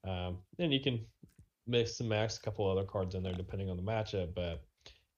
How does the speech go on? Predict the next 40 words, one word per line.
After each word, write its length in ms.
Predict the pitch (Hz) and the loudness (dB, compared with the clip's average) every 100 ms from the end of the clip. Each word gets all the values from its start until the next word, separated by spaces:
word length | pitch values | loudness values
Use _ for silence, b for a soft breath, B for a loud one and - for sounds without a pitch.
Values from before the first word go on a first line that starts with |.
| _ _ 98 | _ _ 0
uh, 200 | 95 98 | 2 4
Shadow 320 | 131 135 120 | 6 8 8
Org 220 | 117 113 | 8 6
is 100 | 110 | 2
really 240 | 113 107 | 2 4
relevant, 600 | 104 107 104 104 104 101 107 | 6 6 4 4 2 0 -2
and 180 | 104 | -4
especially 600 | 101 - 107 - 107 104 | -4 -2 -2 2 2 2
because 380 | 98 98 104 95 | 0 -2 -4 -2
you 80 | 95 | -2
don't 380 | 92 92 95 - | -2 0 0 -2
have 380 | - 95 95 - | -6 -4 -4 -4
to 80 | |
be 180 | 92 95 | -4 -2
within 380 | 95 98 98 92 | -4 -2 -4 -4
two, 380 | - 107 101 98 | -6 -4 -2 -2
especially, 480 | 98 104 101 104 98 90 | -2 -4 -2 -2 -2 -2
like, 260 | 90 87 - _ _ _ _ - | -4 -6 -12 _ _ _ _ -4
you're 80 | 117 | -2
like, 100 | 131 | 2
"Oh, 200 | 202 175 | 4 6
but 140 | 120 101 | 6 4
Brandon, 320 | 185 143 104 | 4 4 0
Shadowland 500 | - 131 160 120 139 | -2 0 0 2 2
Daredevil's 380 | 160 143 113 110 | 2 4 2 2
attacks 400 | 101 110 101 - | 0 0 0 -2
are 60 | 98 | -2
range 340 | 101 98 - | -2 -2 -4
two." 200 | 143 131 | 0 2
It's 140 | 110 110 | 2 0
like, 160 | 104 151 | -2 0
"Yeah, 220 | 175 139 | 2 2
cool, 280 | - 165 135 | 0 0 2
but 160 | 107 | 2
then 140 | 107 113 | 0 0
he 100 | 117 | 0
gets 200 | 110 - | -2 -2
to 80 | 110 | -2
move 180 | 101 | -2
away." 300 | 98 90 - | 0 -2 -4